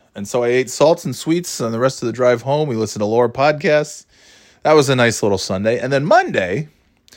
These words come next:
was a gorgeous day. I got out of bed. The kids logged in for their school. I st-, I have a second monitor from the previous job, a very nice H P Bang and Olufsen, twenty-four inch, really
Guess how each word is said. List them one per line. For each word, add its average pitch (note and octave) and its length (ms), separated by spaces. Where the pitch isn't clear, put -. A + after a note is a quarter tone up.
was C4 160
a C4+ 60
gorgeous C#4 480
day. - 320
I C3+ 120
got G3 240
out A3 100
of F#3+ 140
bed. B2+ 220
The G#2+ 60
kids E3 440
logged D3 300
in D3+ 120
for D3 200
their G2+ 140
school. G3+ 680
I F#3 440
st-, - 340
I C#3+ 120
have C#3+ 260
a A#2 100
second D3 480
monitor D3+ 460
from C3 180
the G#2+ 80
previous A#2+ 480
job, A#2+ 400
a G#2+ 80
very C3+ 320
nice A#2+ 480
H A#2+ 300
P B2 240
Bang A2+ 400
and A2+ 80
Olufsen, B2+ 680
twenty-four C3 560
inch, - 480
really A#2+ 520